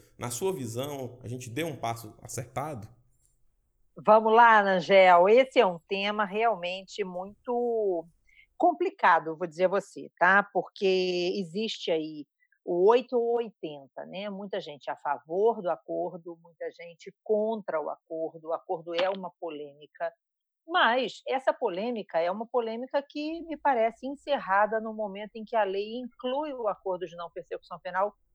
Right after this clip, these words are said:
Speaker 2: dentro do Código de Processo. O acordo não é uma novidade do pacote anticrime, ele já havia surgido na resolução um oito um do C N M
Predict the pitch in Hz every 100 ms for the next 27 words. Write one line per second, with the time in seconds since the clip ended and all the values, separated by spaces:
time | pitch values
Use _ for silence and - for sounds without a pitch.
0 | _ - 175 196 202 196 196 180 170 170
1 | 165 202 214 - - - 147 - 175 185
2 | 226 202 185 180 170 156 156 175 202 185
3 | 165 156 165 160 151 147 - 151 151 160
4 | 185 _ _ _ _ _ 185 180 156 180
5 | 175 208 240 247 240 202 156 190 170 160
6 | 180 202 202 185 175 160 208 196 208 202
7 | 202 - 190 208 233 190 - 202 190 185
8 | 170 151